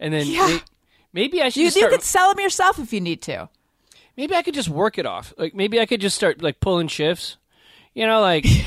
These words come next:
Speaker 2: <laughs>
Speaker 1: when a guy has to go to the bathroom, I'll drive up there and, and then,
Speaker 2: Yeah.
Speaker 1: and then get the Stokes.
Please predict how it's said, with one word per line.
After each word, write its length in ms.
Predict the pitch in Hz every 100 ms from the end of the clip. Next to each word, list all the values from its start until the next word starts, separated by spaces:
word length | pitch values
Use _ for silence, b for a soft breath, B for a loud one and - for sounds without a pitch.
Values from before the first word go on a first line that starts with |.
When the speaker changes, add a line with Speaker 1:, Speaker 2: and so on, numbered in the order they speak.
| - -
Speaker 2:
<laughs> 340 | - - -
Speaker 1:
when 160 | 196 190
a 40 |
guy 140 | 190 202
has 180 | 214
to 60 | 208
go 80 | 214
to 40 |
the 60 | 190
bathroom, 440 | 165 180 185 202
I'll 100 | 185
drive 300 | 143 147 156
up 140 | 160 170
there 260 | 185 196 - b b b b b _ _ -
and, 300 | - 170 170
and 200 | 185 160
then, 340 | 165 165 160
Speaker 2:
Yeah. 80 | 165
Speaker 1:
and 120 | 160 160
then 100 | 147
get 180 | -
the 80 | -
Stokes. 520 | - 180 196 214 -